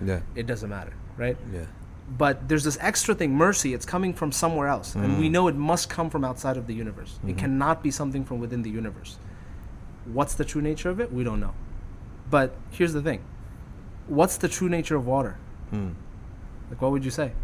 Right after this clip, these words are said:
Speaker 1: It's hydrogen and
Speaker 2: What's the true nature of hydrogen?
Speaker 1: oxygen.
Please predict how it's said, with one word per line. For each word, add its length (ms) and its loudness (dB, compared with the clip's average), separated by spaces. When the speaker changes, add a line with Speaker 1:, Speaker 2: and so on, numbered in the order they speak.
Speaker 1:
It's 400 -6
hydrogen 560 -4
and 460 -8
Speaker 2:
What's 160 0
the 100 2
true 200 2
nature 240 0
of 100 -4
hydrogen? 400 -4
Speaker 1:
oxygen. 240 -8